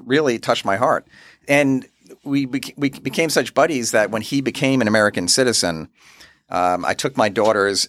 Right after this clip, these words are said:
to his naturalization ceremony. And if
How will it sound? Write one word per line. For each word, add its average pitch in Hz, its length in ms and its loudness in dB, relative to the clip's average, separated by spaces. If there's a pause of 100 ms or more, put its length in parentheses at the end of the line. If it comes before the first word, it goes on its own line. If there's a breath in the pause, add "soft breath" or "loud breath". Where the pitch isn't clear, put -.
(100)
to 120 360 0
his 95 280 -4
naturalization 98 920 -4
ceremony. 71 680 -8 (340 soft breath)
And 107 160 -2
if 104 220 -2